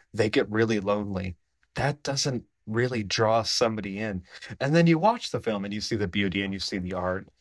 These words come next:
It's, it's all subjective. It's all something, you know, for you. Um, Anthony Fantano is a big meme in the music industry about giving soft fives and soft sixes and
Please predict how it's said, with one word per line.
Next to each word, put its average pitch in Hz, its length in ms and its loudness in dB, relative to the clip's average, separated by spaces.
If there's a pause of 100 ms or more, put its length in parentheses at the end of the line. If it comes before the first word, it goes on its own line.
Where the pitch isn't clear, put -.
(380)
It's, - 1040 0
it's 120 220 2
all 131 180 8
subjective. 110 520 -2
It's 101 140 -6
all 107 140 0
something, 98 580 -4 (640)
you 110 140 -6
know, 104 180 -4
for 101 240 -4
you. 98 460 -6 (460)
Um, 104 480 -2 (920)
Anthony 131 380 2
Fantano 110 600 2
is 98 120 -4
a 95 100 -4 (360)
big 104 260 -2
meme 95 440 -2 (580)
in 98 180 -4
the 95 480 -2
music 98 360 -6
industry 95 440 -4
about 92 260 -4
giving 92 260 -4
soft 90 360 -4
fives 90 680 -2
and 92 180 -2
soft 87 260 -2
sixes 98 540 -6
and 90 160 -4